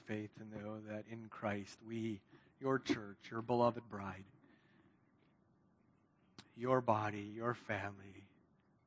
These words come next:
that we are pleasing to you in your Son. Not pleasing to you in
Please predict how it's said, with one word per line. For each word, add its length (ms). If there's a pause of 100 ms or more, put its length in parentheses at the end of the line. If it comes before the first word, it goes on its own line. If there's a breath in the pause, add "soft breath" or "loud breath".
(200)
that 100
we 160
are 140 (140)
pleasing 480
to 60
you 120
in 140
your 120 (140)
Son. 80 (1200)
Not 260
pleasing 500
to 60
you 360
in 120